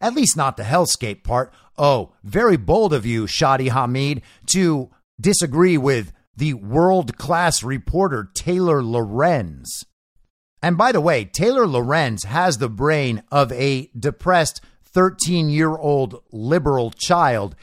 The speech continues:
in her sixty-two-year-old skull. She is the full embodiment of a middle-aged white lady who still has the same problems as a thirteen-year-old girl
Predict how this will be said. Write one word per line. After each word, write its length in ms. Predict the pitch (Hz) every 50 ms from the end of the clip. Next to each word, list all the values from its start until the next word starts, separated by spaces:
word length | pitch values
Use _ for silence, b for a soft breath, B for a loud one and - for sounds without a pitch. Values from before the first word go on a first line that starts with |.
| b b b b _
in 220 | 170 190 208 208
her 480 | 185 147 147 143 139 131 123 120 113 b b b
sixty-two-year-old 1040 | - - - - 190 - - 170 147 - - 185 185 175 147 131 127 123 117 113 95 -
skull. 460 | - - - 180 160 110 73 - - _ _ _ _ _ _ _ _ _ _ _ _ _
She 240 | - - 190 220
is 140 | 214 180 127
the 160 | 127 147 135 - _ _ _
full 320 | 185 196 208 208 208 214 -
embodiment 1000 | - 147 139 123 107 92 127 147 175 185 180 160 135 120 117 113 107 104 - - - _ -
of 240 | 127 139 139 131 131
a 220 | 131 139 143 135
middle-aged 680 | 131 131 147 175 202 196 180 175 165 151 127 107 -
white 340 | 110 107 104 135 160 175 165
lady 440 | 110 113 120 110 101 107 110 104 b b b b b
who 200 | - 143 151 156
still 380 | 139 - - - 185 202 190 180
has 320 | 151 170 165 160 151 113
the 160 | 90 120 131 -
same 480 | - - - 156 160 160 156 151 135
problems 800 | - - 151 165 170 165 151 117 117 117 113 110 110 107 - b b b b b -
as 340 | 139 139 139 131 123 113 - -
a 280 | 131 131 127 123 123
thirteen-year-old 1040 | 117 - - 160 156 147 - - 143 143 135 135 135 135 131 127 123 123 117 92 87
girl 460 | - 139 139 135 131 127 117 95 b